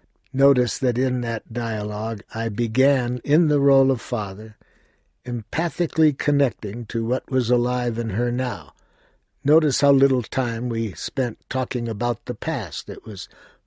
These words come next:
mostly focusing on what is alive now. And when my daughter received the empathy she said she needed now,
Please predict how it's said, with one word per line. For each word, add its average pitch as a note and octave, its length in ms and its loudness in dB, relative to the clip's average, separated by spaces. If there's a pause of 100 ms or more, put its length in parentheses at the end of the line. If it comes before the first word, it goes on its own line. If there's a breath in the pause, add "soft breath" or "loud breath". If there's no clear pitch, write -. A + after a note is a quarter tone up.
mostly D3 500 2
focusing C3 680 0
on A2 220 -6
what A#2+ 160 -2
is A2 180 -4
alive G#2+ 480 -4
now. B2 420 -8 (1080)
And G#2+ 160 -10
when A2+ 240 -4
my G#2 160 -6
daughter A#2 420 -2
received A2+ 640 0
the A#2 200 0
empathy A#2+ 520 -2
she A#2 220 -4
said A2+ 360 -2
she A2+ 220 -2
needed A2 420 -6
now, C#3 440 -6